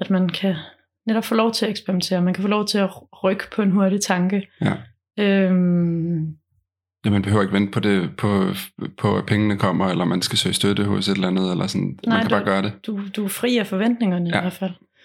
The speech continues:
Speaker 1: Det synes jeg også var det, de gjorde meget ud af på filmskolen, at fortælle os, at vi skulle
Speaker 2: Mm.
Speaker 1: sådan, vi skulle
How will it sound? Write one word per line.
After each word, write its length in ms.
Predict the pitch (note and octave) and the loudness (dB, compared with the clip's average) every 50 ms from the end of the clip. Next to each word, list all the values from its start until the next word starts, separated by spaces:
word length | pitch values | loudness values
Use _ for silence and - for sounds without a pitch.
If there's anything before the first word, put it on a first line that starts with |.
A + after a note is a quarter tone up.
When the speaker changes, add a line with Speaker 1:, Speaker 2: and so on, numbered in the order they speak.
| _ _ _ _ - | _ _ _ _ -4
Speaker 1:
Det 80 | A3+ | -2
synes 120 | G3+ G3 A3 | 0 2 2
jeg 80 | A3 | 2
også 140 | A3 A3 - | 2 2 0
var 80 | A#3 A3 | 0 0
det, 160 | F#3+ A3 G3+ | 2 2 0
de 80 | G3+ G3 | 0 0
gjorde 180 | - G3+ F#3+ F#3+ | 0 2 2 4
meget 200 | F#3+ F#3+ G3+ G#3+ | 4 2 2 2
ud 60 | G#3 | 2
af 160 | G3 G3 G3 | 2 0 -2
på 100 | - G3 | -4 -4
filmskolen, 480 | - C4 C4+ B3+ A#3 - - G3 F#3 F3+ | -2 0 0 0 0 0 0 0 0 0
at 80 | F3 | -2
fortælle 400 | - - - - C#4+ C#4+ B3+ G#3+ | -4 -4 -4 -4 -4 -2 -2 -4
os, 120 | F#3 F3 - B3 | -4 -4 -2 -2
at 140 | F#3 F3 F#3 | -2 0 0
vi 60 | F#3+ | 0
skulle 180 | - D3 A#2+ | 0 0 0
Speaker 2:
Mm. 40 | G#2+ | 0
Speaker 1:
sådan, 280 | - - G#3+ G3 F#3 F3+ - _ _ _ _ _ _ _ - | 0 2 2 2 2 0 -4 _ _ _ _ _ _ _ -6
vi 60 | - | -4
skulle 280 | - - G3+ G#3 A#3 | -4 -2 -4 -4 -6